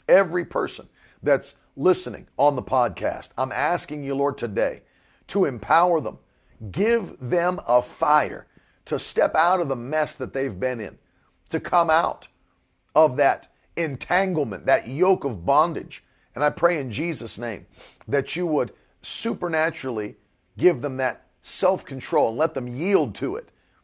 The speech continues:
to come out of every one of these areas and to build a life that is in the joy of the Lord, in the peace of God that passes all understanding. Not going from crisis to crisis, but victory to victory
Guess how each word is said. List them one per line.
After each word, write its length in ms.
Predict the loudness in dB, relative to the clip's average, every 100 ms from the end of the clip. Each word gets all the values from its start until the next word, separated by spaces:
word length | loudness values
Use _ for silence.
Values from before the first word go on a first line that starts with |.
| _ -14
to 100 | -8
come 220 | -4 0
out 160 | 2
of 100 | 2
every 200 | 0 0
one 180 | 0 0
of 60 | -2
these 200 | -4 -2
areas 500 | -2 -2 -6 -10 -16 _ -20 _ _ _ -4
and 160 | -2
to 80 | -2
build 260 | 0 2 2
a 40 |
life 380 | 2 2 0 -2
that 140 | -4 -6 -6
is 280 | -6 -6 -8 _ -8
in 180 | -6
the 100 | -6
joy 520 | -8 -8 -4 0 2 0
of 80 |
the 80 | -2
Lord, 260 | -4 -2 -4
in 140 | -6
the 100 | -8
peace 480 | -10 -12 -10 -8 -8
of 160 | -8 -4
God 260 | -2 -2
that 120 | -6
passes 420 | -6 -6 -4 -8 -6
all 180 | -6
understanding. 640 | -6 -12 -16 -14 -14 -16 -20 _ _ _ -2
Not 240 | 0 2
going 220 | 0 -4
from 160 | -4 -8
crisis 440 | 2 2 2 -6 -8
to 100 | -8
crisis, 460 | 0 0 0 -8
but 200 | -8 -8
victory 640 | -6 2 2 2 -4 -4 -4
to 160 | -4
victory 760 | -6 -2 -4 -4 -8 -8 -8